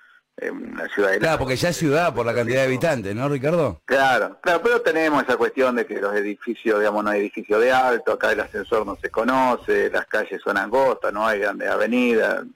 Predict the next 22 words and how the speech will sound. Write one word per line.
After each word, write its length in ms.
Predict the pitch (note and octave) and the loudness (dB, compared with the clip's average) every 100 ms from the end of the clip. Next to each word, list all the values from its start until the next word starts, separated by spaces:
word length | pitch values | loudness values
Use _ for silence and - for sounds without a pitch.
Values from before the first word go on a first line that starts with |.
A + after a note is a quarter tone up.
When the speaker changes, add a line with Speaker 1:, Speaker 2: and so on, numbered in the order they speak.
| _ - | _ -16
Speaker 1:
el 140 | G#2 | -8
casco... 560 | - G2 - - G2 - - - _ _ _ _ _ | -4 -4 -4 -2 -2 -4 -14 -20 _ _ _ _ _
Este, 720 | - F#2+ - - F#2+ F#2+ F#2+ F#2 | -2 -2 -2 -4 0 2 0 0
digamos, 320 | G2 F#2+ F#2+ | -2 -2 -2
céntrico 400 | A#2 A2 G2 G2+ | -2 -2 -2 0
con, 340 | F#2+ F#2+ F#2 F2+ | -2 -6 -12 -8
con 160 | F2+ F2+ F#2+ F#2+ | -8 -8 -8 -6
una 100 | F#2+ | -2
arboleda, 580 | G2+ G2+ A2+ B2 A#2+ A2 | 0 2 2 2 2 0
parece 320 | - G#2+ G2+ | 0 -2 -2
más 180 | G#2 G2+ | -6 -6
pueblo 500 | - A2 G#2 F#2+ - _ _ _ _ _ | -2 0 2 -2 -4 _ _ _ _ _
del 140 | - G#2+ | -6 -4
interior, 1040 | G2+ F#2+ A2+ C3 C#3+ C#3 C3 A#2 - - _ - | -2 0 2 4 4 4 4 2 -2 -10 _ -6
tiene 260 | A2+ A2+ | -2 0
un 60 | G#2 | 0
poco 220 | G#2+ G2 | -2 -2
ese 180 | - G#2+ | -2 0
ritmo, 540 | B2+ D3 C3+ A#2 A2+ | 2 2 2 2 0
no 300 | G#2 F#2+ G#2 | 0 -4 -4
tiene 320 | G#2 A2+ A2+ G2+ | 0 0 0 -4
el, 340 | F#2+ F#2 - | -6 -12 -14